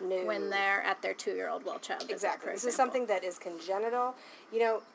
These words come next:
Speaker 1: people, like, you may see it start to fade, right? But it doesn't mean it's gonna go away. And actually, the older the kids get, the thicker, the more, um,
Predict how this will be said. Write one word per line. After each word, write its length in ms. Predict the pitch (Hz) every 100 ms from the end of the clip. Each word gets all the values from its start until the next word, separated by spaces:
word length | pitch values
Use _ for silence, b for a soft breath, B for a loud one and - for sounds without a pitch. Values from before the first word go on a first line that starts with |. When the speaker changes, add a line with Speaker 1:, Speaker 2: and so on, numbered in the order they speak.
| - - -
Speaker 1:
people, 560 | - 247 254 247 226 202
like, 180 | 208 190 -
you 120 | 214
may 200 | 220 226
see 180 | 247 294
it 120 | 233
start 200 | - 220
to 80 | 190
fade, 600 | 165 - 180 185 226 320 403 B B B -
right? 380 | 190 208 220 254 -
But 120 | 208
it 80 | 196
doesn't 240 | 214 220
mean 120 | 240
it's 100 | 226
gonna 140 | 226 208
go 180 | 202 196
away. 180 | 202
And 80 | 190
actually, 320 | 196 - 240
the 120 | 190 160
older 360 | 214 233 247
the 100 | 202
kids 400 | 185 - 185 - -
get, 420 | 214 220 165 160 B B B B
the 100 | 190
thicker, 1000 | 180 - 226 214 - 196 196 190 190 190 B B -
the 140 | 196
more, 560 | 190 196 190 185 180 185
um, 380 | 170 170 165